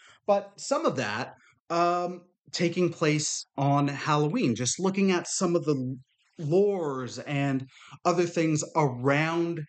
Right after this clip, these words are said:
that, that day, that holiday, whatever you wanna call it, um, and exploring that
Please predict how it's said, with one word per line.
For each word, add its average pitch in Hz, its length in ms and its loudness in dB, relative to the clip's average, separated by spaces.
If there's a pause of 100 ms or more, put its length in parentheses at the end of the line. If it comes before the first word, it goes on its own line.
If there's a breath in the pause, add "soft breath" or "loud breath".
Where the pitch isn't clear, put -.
(760)
that, 147 500 -2 (680)
that 151 440 -2
day, 160 340 2
that 139 220 -2 (100)
holiday, 160 440 0
whatever 139 280 0
you 143 140 0
wanna 135 340 0
call 165 240 2
it, 120 120 0 (500 loud breath)
um, 139 600 -2 (640)
and 147 180 -2
exploring 160 640 0
that 139 360 0